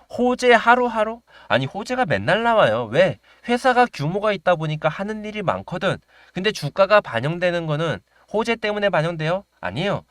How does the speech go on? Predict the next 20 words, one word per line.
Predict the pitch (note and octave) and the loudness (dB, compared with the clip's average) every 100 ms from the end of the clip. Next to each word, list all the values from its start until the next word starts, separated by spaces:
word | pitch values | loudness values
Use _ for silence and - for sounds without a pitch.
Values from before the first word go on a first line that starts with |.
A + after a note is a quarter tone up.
| _ _ | _ _
실적 | - A#3 A#3 B3 | -6 -6 0 -2
때문에 | G#3 G#3+ | 0 -4
반영이 | A3 C3+ A#2+ A#2+ | -4 -6 -6 -8
되기 | A2 | -10
시작할 | A2+ - B2 | -10 -12 -14
거예요. | - G#2+ - | -8 -10 -6
그래서 | G#2 B2+ E3 - - - _ | -8 -2 -2 -2 -12 -20 _
매출과 | A#2 C#3+ - G3+ G3+ G3+ G3 | -2 -2 -4 -8 2 4 4
이익이 | C3 E3 G3 G#3 | -2 -8 -6 -8
성장이 | F#3+ F3+ F3+ F3 F#3+ G3 | -8 -4 -2 -2 -6 -8
되면서 | C3 A#2+ D3 A#2+ F#2 | -8 -6 0 0 0
이것과 | G#2+ A#2 D#3+ D#3+ F3 E3+ | -4 -4 -4 -2 -2 -2
평행하게 | - G3 G#3 G#3 G3 G3 - - - _ | -6 -6 -2 0 2 0 -2 -8 -20 _
주가가 | D#3+ E3 F#3+ F#3 F#3+ | -10 0 2 4 4
올라가는 | D#3+ E3+ F#3+ F3 C#3+ D#3 | 2 2 2 2 0 2
거, | D3 - - _ | 2 2 -6 _
멀티플이 | B2+ D#3 F#3 G#3+ - G#3 G3+ | 4 4 2 -8 -8 -6 -4
유지가 | A#2+ B2 F3+ G3+ G3+ | -6 -6 0 4 4
되는 | F3 F3 F3 | 2 -4 -4
게 | E3 | -6